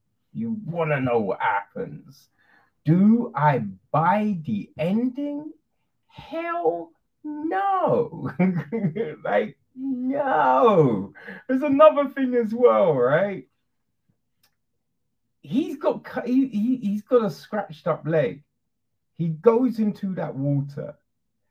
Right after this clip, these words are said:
That water is going to have so many parasites and bugs and whatnot in it. He would have a fever so quick. <laughs> So quick.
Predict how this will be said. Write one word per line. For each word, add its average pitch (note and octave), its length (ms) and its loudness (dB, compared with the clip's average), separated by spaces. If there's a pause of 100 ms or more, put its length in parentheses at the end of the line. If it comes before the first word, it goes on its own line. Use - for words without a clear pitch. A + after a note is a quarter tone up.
(320)
That B3+ 260 -2
water A#3+ 640 -2
is D3 300 -2
going D3+ 540 0
to C#3 140 -4
have C#3 320 -4
so - 440 -4
many B2 320 2
parasites A2 1040 -6
and G2 400 -6 (220)
bugs B2+ 560 -2
and F#2+ 460 -8
whatnot A#2 580 -8
in C3 220 -8
it. A#2 200 -10 (1900)
He D#4 480 -2
would G3 200 -6
have - 380 -6
a D3 200 0 (260)
fever D3 640 0
so D3 600 -4
quick. - 460 -14
<laughs> - 80 -16 (1400)
So D4+ 300 10
quick. - 600 0